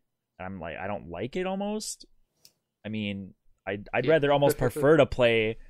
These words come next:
Speaker 1: handheld mode. The only thing I don't like about handheld mode is the,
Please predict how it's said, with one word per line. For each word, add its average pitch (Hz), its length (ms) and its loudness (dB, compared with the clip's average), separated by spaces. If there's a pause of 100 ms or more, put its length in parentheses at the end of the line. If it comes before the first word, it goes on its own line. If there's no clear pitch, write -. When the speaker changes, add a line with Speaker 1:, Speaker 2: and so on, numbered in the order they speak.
(220)
Speaker 1:
handheld 117 380 2
mode. 110 220 0
The 127 80 0
only 151 180 0
thing 156 140 -4
I 131 80 4
don't 120 160 2
like 113 140 0
about 107 140 -2
handheld 104 340 -4
mode 101 180 -4
is 98 180 -8
the, 98 360 -4